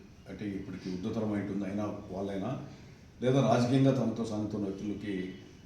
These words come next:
అందరూ కూడా మనవి చేస్తున్నాం, ఆ రోజు పాల్-, పార్టిసిపేట్ చేయండి. తర్వాత ఈ సినీ రంగంలో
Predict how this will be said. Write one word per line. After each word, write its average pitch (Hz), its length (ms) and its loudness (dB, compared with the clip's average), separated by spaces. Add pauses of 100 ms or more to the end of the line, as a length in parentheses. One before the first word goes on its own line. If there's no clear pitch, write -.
(140)
అందరూ 104 180 -2
కూడా 113 160 0
మనవి 98 320 0
చేస్తున్నాం, 101 500 -4 (140)
ఆ 92 40 -8
రోజు 101 160 -4
పాల్-, 98 360 -4
పార్టిసిపేట్ 98 400 -6
చేయండి. 104 240 0
తర్వాత 120 600 0 (460)
ఈ 113 80 2
సినీ 139 280 6
రంగంలో 127 760 6